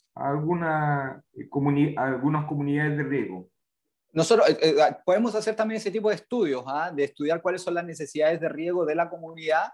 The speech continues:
Speaker 2: y cómo, y, y evaluar, por ejemplo, eficiencias parciales, necesidades, temporalidad de las necesidades, porque no todos los, tienen los mismos cultivos y no tienen, no toda la, la zona tiene las máximas necesidades simultáneamente, sino que a lo mejor hay distintas zonas.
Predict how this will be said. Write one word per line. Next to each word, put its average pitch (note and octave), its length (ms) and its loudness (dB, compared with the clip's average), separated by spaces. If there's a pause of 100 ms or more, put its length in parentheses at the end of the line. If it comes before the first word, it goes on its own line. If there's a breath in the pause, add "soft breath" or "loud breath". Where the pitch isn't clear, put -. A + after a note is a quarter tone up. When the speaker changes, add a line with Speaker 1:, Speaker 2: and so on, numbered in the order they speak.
(300 soft breath)
Speaker 2:
y C3+ 80 -4
cómo, E3 400 2
y, C#3+ 60 2
y C#3 420 0
evaluar, C#3 340 0
por C#3+ 140 -6
ejemplo, C#3 300 -8
eficiencias B2+ 500 -6
parciales, D3 920 6
necesidades, C3 880 2
temporalidad D3+ 840 2
de D3 60 -2
las C#3 140 -4
necesidades, C#3+ 800 2
porque B2 180 -6
no C3 140 0
todos C3+ 240 2
los, B2+ 200 -10
tienen C3+ 220 -6
los B2 80 0
mismos C3 320 -2
cultivos C3+ 640 4 (340 loud breath)
y C3+ 80 4
no C#3 160 8
tienen, C#3+ 260 4 (140)
no D#3 260 2
toda D#3 280 4
la, C#3+ 180 2
la C#3+ 160 -6
zona D#3 340 -4
tiene C#3+ 480 -6
las C3 220 -4
máximas C#3+ 320 -2
necesidades C#3 420 2
simultáneamente, C#3+ 800 2
sino C3+ 180 -8
que C3 60 4
a B2+ 60 6
lo B2 80 0
mejor C3 180 2
hay B2+ 80 2
distintas A#2+ 480 -6
zonas. C3+ 400 6